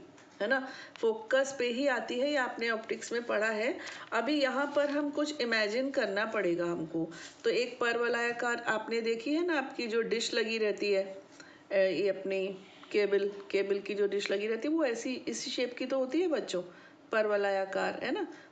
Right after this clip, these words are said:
और उसमें जो signals को receive करते हैं, वो receivers यहाँ लगे रहते हैं, वो उसके focus पे होते हैं।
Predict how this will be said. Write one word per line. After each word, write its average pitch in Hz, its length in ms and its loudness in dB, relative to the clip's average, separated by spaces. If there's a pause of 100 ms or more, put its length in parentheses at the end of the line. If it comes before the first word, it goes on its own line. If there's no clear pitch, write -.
(120)
और 214 140 2
उसमें 226 500 0
जो 226 480 2 (240)
signals 220 460 0
को 247 120 0
receive 226 480 -2
करते 214 320 0
हैं, 220 120 0
वो 220 80 2
receivers 226 640 0
यहाँ 226 200 0
लगे 196 260 2
रहते 165 280 0
हैं, 185 60 0
वो 190 80 2
उसके 202 240 -4
focus 202 520 -2
पे 220 60 -2
होते 180 300 -4
हैं। - 160 -10